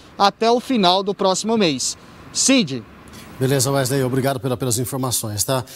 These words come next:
Speaker 2: Ainda nessa audi-, audi-, nessa edição do Tarobó Urgente, a gente vai tentar trazer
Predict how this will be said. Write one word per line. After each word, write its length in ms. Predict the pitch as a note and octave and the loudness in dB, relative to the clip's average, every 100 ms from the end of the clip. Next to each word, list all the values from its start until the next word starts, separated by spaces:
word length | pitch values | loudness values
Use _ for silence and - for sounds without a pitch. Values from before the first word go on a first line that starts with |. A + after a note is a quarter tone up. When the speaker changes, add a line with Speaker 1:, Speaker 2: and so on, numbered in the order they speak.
| - | -14
Speaker 2:
Ainda 240 | - C3 C3+ | -4 -2 0
nessa 220 | C#3 C#3+ | 0 0
audi-, 320 | B2+ A#2+ D3 | -2 -2 -4
audi-, 460 | - C#3 C#3 A2+ C3 | -2 -2 -2 0 0
nessa 240 | B2 C3 | 0 0
edição 340 | E3 D3+ - D#3+ | 0 0 0 0
do 80 | C#3+ | 0
Tarobó 240 | B2 A#2 | 0 0
Urgente, 260 | A2+ B2+ B2 | 0 0 -2
a 40 | |
gente 100 | C3 | -2
vai 100 | D3 | -4
tentar 380 | C#3+ D#3+ A2+ D3 | -2 -2 0 -2
trazer 320 | B2 G#2+ B2+ | 0 -2 -2